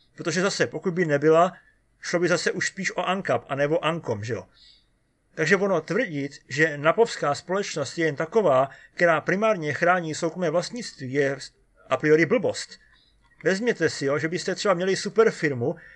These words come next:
která by produkovala jen to nejkvalitnější maso za nejlepší ceny, dohlížela by na zdravotní nezávadnost a ještě pečovala o všechny své dodavatele a tak dále.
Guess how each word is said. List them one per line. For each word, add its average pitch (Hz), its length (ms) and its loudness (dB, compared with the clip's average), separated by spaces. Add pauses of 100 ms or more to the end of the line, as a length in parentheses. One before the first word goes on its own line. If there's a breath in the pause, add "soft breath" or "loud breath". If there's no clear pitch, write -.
(260 loud breath)
která 175 180 2
by 202 100 -2
produkovala 190 560 2
jen 175 220 -2 (680)
to 185 120 0
nejkvalitnější 190 680 -2
maso 160 280 0
za 156 100 -4
nejlepší 175 500 -4
ceny, 123 380 0 (260 loud breath)
dohlížela 170 400 0
by 175 100 0
na 175 140 2
zdravotní 175 460 -2
nezávadnost 170 720 2
a - 20 -4
ještě 170 200 -2
pečovala 175 440 -2
o 151 100 -6
všechny 165 280 -8
své 170 200 2
dodavatele 151 480 2
a 127 40 -4
tak 156 160 -2
dále. 147 320 2